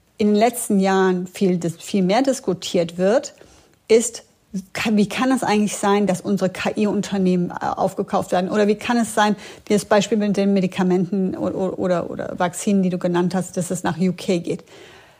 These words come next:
Das ist eine natürliche Situation, wenn ich das betrachte in den letzten Jahren,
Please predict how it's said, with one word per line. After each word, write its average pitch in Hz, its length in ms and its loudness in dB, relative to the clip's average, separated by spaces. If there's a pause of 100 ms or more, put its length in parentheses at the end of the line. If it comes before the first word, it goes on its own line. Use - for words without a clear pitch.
(760)
Das 208 200 2
ist - 460 0
eine 202 220 4
natürliche 208 1080 2 (180)
Situation, 196 1000 2
wenn 202 80 2
ich 180 100 0
das 180 140 -2
betrachte 202 500 -4
in 190 60 -2
den 185 120 2
letzten 180 360 -2
Jahren, 185 300 0